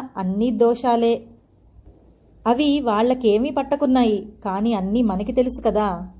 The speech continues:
దీనివల్ల వాళ్ళ ధార్మిక ప్రవృత్తులు, ఆచారాలు, నియమాలు అన్నీ పోతాయి. ధర్మం నెమ్మదిగా క్షీణిస్తూ ఉంటుంది, ఉన్న ఆ కాస్త ధర్మం కూడా పోతుంది, అంతా అధర్మమే మిగులుతుంది.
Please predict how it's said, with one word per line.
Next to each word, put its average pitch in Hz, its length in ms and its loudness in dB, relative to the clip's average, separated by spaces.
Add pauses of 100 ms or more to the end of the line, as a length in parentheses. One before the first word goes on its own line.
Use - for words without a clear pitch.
(240)
దీనివల్ల 254 520 2 (360)
వాళ్ళ 226 300 2
ధార్మిక 220 500 0
ప్రవృత్తులు, 226 760 2 (200)
ఆచారాలు, 220 760 0
నియమాలు 220 580 0
అన్నీ 196 320 -2
పోతాయి. 254 520 0 (720)
ధర్మం 208 400 0
నెమ్మదిగా 226 400 2
క్షీణిస్తూ 254 600 -2
ఉంటుంది, 226 400 0 (460)
ఉన్న 208 200 -2 (140)
ఆ 202 120 -2
కాస్త 202 460 -2
ధర్మం 214 420 0
కూడా 247 220 4
పోతుంది, 226 480 0 (460)
అంతా 196 420 -4
అధర్మమే 220 540 -2
మిగులుతుంది. 233 640 0